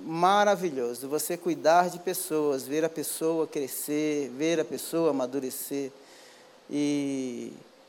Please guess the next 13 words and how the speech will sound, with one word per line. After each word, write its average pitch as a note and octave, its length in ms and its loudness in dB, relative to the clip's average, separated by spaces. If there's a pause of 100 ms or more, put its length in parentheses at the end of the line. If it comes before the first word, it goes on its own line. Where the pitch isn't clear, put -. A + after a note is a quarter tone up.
(380)
e, D3+ 400 0 (240)
e, E3+ 100 0
e F3 40 2
louvado G3+ 420 8
seja G3+ 320 4
Deus E3 320 0
por C#3 180 -4
isso. G#2+ 240 -6
Nós F3 160 2
somos G3 260 2
uma G3 160 2
equipe F#3+ 460 0
muito G#3+ 720 2